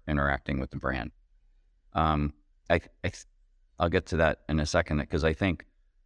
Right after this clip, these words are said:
one of the reasons why you're seeing so much more value from the app customer is because, I mean, if you really think about it, we're in this tiny little device, the phone,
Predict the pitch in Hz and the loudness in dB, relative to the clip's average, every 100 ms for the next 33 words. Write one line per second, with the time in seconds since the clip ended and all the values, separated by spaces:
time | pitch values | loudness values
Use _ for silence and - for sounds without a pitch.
0 | _ - 90 107 95 82 85 87 87 76 | _ -4 2 4 4 2 2 0 0 -2
1 | 76 78 76 71 - 78 76 73 - 76 | 2 4 4 0 -2 0 0 0 0 0
2 | 73 71 73 73 67 65 69 73 85 76 | 0 0 -2 0 0 0 0 0 -2 -2
3 | 73 69 69 69 - 67 69 - 90 82 | -2 0 2 0 -2 -4 -4 -4 -2 0
4 | 73 - - 78 71 - _ _ _ _ | -2 -6 0 0 0 -6 _ _ _ _
5 | - 82 - 104 120 - 85 82 78 69 | -2 -2 0 0 0 -2 -2 -2 0 0
6 | 65 _ _ _ _ - 90 123 92 - | -2 _ _ _ _ -2 2 4 2 0
7 | 98 110 110 90 82 73 71 58 76 - | 2 4 4 2 0 0 0 0 -4 -10
8 | - _ _ _ _ - - 65 65 | -18 _ _ _ _ -10 -6 -4 -4